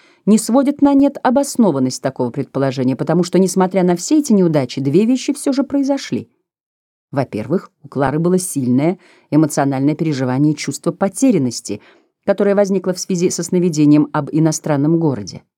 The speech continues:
Во-вторых, ее ассоциации, хотя в то время они еще и не вели ни по одному пункту к сознательному прояснению вопроса, тем не менее вращались внутри области, суживающейся вокруг основной проблемы,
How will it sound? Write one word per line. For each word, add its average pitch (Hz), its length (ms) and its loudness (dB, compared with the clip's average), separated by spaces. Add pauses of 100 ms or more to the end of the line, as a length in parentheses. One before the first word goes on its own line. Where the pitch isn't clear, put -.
(800)
Во-вторых, 214 460 0
ее 247 160 4
ассоциации, 233 840 -4 (500)
хотя 156 220 0
в - 40 -6
то 165 100 -2
время 147 260 2
они 147 140 4
еще 139 240 -2
и 160 140 0
не 175 160 4
вели 180 200 4
ни 170 140 4
по 180 140 -2
одному 190 360 2
пункту 120 540 -4 (380)
к - 40 -14
сознательному 160 680 0
прояснению 160 640 0
вопроса, 117 520 -8 (340)
тем 285 180 4
не 302 100 8
менее 294 240 8
вращались 294 640 0
внутри 214 560 2
области, 220 680 0 (440)
суживающейся 156 1200 0
вокруг 143 440 -4
основной 175 520 0
проблемы, 202 600 -2